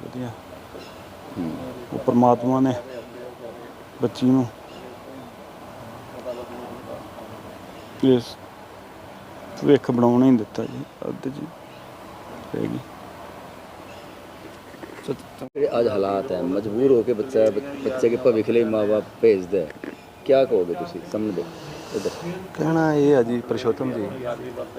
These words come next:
Speaker 3: ਇਹ ਮੇਰੀ ਭਾਣਜੀ ਸੀ। ਚਾਰ ਕੁ ਸਾਲ ਪਹਿਲਾਂ ਅਸੀਂ ਉਹਨੂੰ ਸਟੱਡੀ ਵਾਸਤੇ, ਉਹਦੇ ਚੰਗੇ ਭਵਿੱਖ ਵਾਸਤੇ ਉਹਨੂੰ ਭੇਜਿਆ ਸੀ। ਚਲੋ ਵਧੀਆ, ਹੁਣ ਤੱਕ ਠੀਕ ਰਹੀ ਆ।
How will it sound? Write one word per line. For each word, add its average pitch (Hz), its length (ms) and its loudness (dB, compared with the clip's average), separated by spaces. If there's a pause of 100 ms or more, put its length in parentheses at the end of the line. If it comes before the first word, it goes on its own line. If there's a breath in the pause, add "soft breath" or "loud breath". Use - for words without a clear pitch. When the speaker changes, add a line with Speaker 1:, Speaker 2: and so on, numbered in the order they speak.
(220)
Speaker 3:
ਇਹ 143 100 8
ਮੇਰੀ 120 200 6
ਭਾਣਜੀ 107 420 2
ਸੀ। - 160 -4 (640)
ਚਾਰ 127 200 6
ਕੁ - 80 -6
ਸਾਲ 113 220 4
ਪਹਿਲਾਂ 107 400 2 (460)
ਅਸੀਂ 104 220 0
ਉਹਨੂੰ 104 320 -4
ਸਟੱਡੀ 104 240 4
ਵਾਸਤੇ, 92 360 4
ਉਹਦੇ 98 120 8
ਚੰਗੇ 101 280 4
ਭਵਿੱਖ - 340 2
ਵਾਸਤੇ 90 260 0
ਉਹਨੂੰ 98 140 2
ਭੇਜਿਆ 80 320 2
ਸੀ। - 120 -8 (2000)
ਚਲੋ 104 280 6 (680)
ਵਧੀਆ, 143 240 8
ਹੁਣ 143 140 2
ਤੱਕ 117 240 2
ਠੀਕ 127 300 4
ਰਹੀ 131 260 8
ਆ। 117 100 4